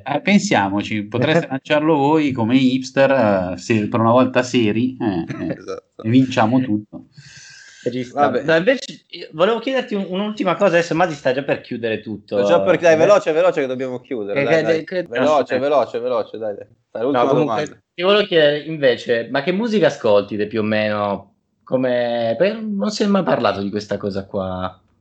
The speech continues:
Speaker 1: Ma, pff, ma non lo so, un po' più, sono un tizio un po' strano, a parte che sto imparando a suonare e non ce la farò mai il clarinetto, quindi sono ritornato a cose antichissime ultimamente,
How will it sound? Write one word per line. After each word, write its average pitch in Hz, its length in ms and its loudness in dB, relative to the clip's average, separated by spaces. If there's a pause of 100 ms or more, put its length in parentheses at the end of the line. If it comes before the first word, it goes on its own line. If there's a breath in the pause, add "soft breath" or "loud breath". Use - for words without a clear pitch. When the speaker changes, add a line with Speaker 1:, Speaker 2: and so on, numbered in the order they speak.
(360)
Speaker 1:
Ma, 165 480 -2
pff, - 360 -14
ma 135 220 2
non 127 100 -2
lo 143 100 0
so, 127 200 -2
un 117 80 -2
po' 147 160 -2
più, 160 340 -2
sono 170 280 2
un 175 160 4
tizio 196 320 0
un 170 80 2
po' 185 140 2
strano, 147 240 2
a 131 40 0
parte 202 220 0
che 185 80 -4
sto 160 180 -2
imparando 175 480 0
a 156 40 -2
suonare 156 340 0
e 143 60 0
non 123 140 -4
ce 120 100 -6
la 117 100 0
farò 127 240 0
mai 135 300 0
il 123 60 -6
clarinetto, 123 680 -4
quindi 127 280 0
sono 113 320 -2
ritornato 117 960 -2 (600 soft breath)
a 95 120 -6
cose 117 280 -4
antichissime 117 840 -2
ultimamente, 113 1040 0